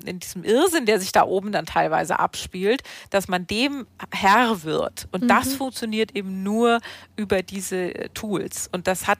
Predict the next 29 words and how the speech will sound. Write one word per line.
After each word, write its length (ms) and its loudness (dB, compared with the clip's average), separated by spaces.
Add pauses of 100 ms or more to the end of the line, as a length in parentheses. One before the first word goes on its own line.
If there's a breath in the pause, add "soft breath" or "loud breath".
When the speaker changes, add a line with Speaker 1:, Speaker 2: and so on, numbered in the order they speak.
Speaker 1:
glaube 220 -2
ich, 120 -8
auch 140 2
nicht 240 -8 (120)
was 240 -2
mit 200 -8 (500 loud breath)
Selbstoptimierung 1080 0
zu 120 -12
tun, 300 -8
sondern 360 -6
eher 280 2
mit 240 -6
Heilung. 640 -2 (240)
Und 240 0
Speaker 2:
Mhm. 100 2
Speaker 1:
Heilung, 320 4
finde 220 -6
ich, 100 -8
ist 140 -8
was 200 -4
Gutes. 580 -14
Speaker 2:
Wunderbar. 480 2
Speaker 1:
Selbstoptimierung 920 0
ist 120 -12
immer 200 -8
so 80 -14
ein 60 -16
bisschen 360 -12 (1300 soft breath)
schwierig. 460 -10